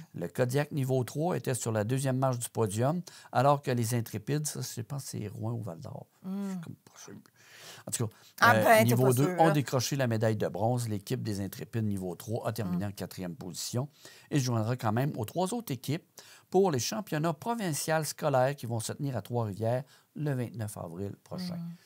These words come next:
Speaker 1: Alors, quand même, le cheerleading, c'est, hey, au total, vingt-quatre athlètes de tout ça, là.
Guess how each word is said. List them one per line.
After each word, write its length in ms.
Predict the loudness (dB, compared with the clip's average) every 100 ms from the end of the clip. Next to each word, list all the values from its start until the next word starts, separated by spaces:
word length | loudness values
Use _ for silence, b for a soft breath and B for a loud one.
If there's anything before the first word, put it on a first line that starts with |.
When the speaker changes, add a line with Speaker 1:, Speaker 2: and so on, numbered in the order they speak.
| b b -2
Speaker 1:
Alors, 400 | 0 0 -4 -14 _ _ -4
quand 180 | -2 2
même, 380 | 2 2 0 0
le 80 | 0
cheerleading, 1000 | 0 0 0 2 2 2 0 0 -2 -4 b b b
c'est, 340 | -8 0 2 4
hey, 240 | 4 2 B B B
au 100 | 2
total, 560 | 6 6 8 6 6 -2
vingt-quatre 500 | 0 0 2 0 2
athlètes 380 | -2 2 0 2
de 120 | -2
tout 100 | -2
ça, 320 | -2 2 4
là. 140 | 2